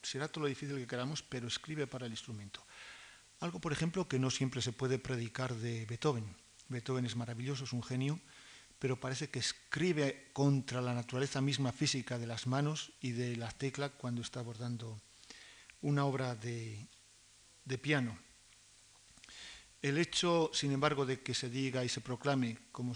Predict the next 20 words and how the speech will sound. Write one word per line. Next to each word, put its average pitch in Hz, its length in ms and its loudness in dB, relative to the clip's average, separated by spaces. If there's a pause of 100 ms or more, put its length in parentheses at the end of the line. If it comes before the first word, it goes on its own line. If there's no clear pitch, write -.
a 120 40 -2
veces 123 240 -2
se 127 100 -2
lee 131 480 2
en 123 140 0
las 117 160 -4
notas 120 280 -2
a 120 60 -4
los - 420 -6
discos 127 440 -2
y - 20 -6
a 113 60 -6
los 113 120 -8
programas, 127 600 0 (800)
que - 80 -2
el 123 160 -4
quinto 147 380 4
concierto 139 560 2
de 123 60 2
Brandenburgo 120 920 0